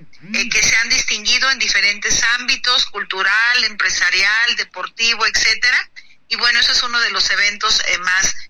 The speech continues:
significativos donde se hace un reconocimiento a diez mujeres de este municipio.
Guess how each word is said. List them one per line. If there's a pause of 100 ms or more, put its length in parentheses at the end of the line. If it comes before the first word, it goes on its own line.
significativos
donde
se
hace
un
reconocimiento (320)
a
diez
mujeres
de
este
municipio.